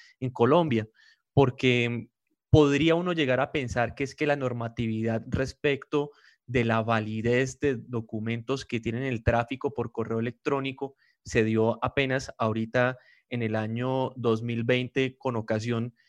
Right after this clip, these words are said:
de, mm, la emergencia, eh, digamos, económica y sanitaria, que, a ver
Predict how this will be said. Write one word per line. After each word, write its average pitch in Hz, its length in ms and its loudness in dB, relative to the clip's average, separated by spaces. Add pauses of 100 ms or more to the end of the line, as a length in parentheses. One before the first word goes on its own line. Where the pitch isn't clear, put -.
(260)
de, 127 520 0
mm, 110 400 -8
la 117 100 2
emergencia, 120 920 0 (400)
eh, 110 240 -6 (360)
digamos, 117 320 -4
económica 127 640 -2
y 123 60 -2
sanitaria, 117 680 0 (580)
que, 123 380 2
a 123 140 0
ver 120 260 4